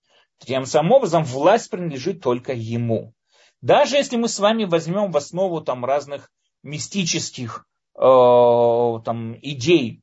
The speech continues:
в иудаизме, которые тоже существуют, что есть какие-то силы, эти силы тоже подвластны Всевышнему.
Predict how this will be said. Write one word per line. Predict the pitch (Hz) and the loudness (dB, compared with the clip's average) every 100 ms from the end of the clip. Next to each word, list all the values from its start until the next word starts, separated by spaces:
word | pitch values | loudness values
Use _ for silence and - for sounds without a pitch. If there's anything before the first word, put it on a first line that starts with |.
| - | -12
в | 117 | -8
иудаизме, | 123 127 143 139 120 | -4 -2 -2 -4 -8
которые | 110 107 120 113 | -10 -8 -8 -4
тоже | 135 | -6
существуют, | 117 120 - 131 117 | -6 -12 -12 -12 -10
что | - | -8
есть | 123 135 170 - | -4 0 0 0
какие-то | 117 131 113 110 _ _ _ | -10 -10 -8 -10 _ _ _
силы, | - - 247 208 127 - - _ | -18 -10 -6 -4 -4 -6 -20 _
эти | - 220 240 | 0 0 0
силы | 165 233 233 | -6 -4 -4
тоже | 214 - 214 196 208 | -4 0 0 0 -2
подвластны | 196 165 127 135 135 143 | -2 -2 0 0 0 -8
Всевышнему. | 117 135 120 107 - 65 - | -18 -16 -14 -14 -14 -20 -20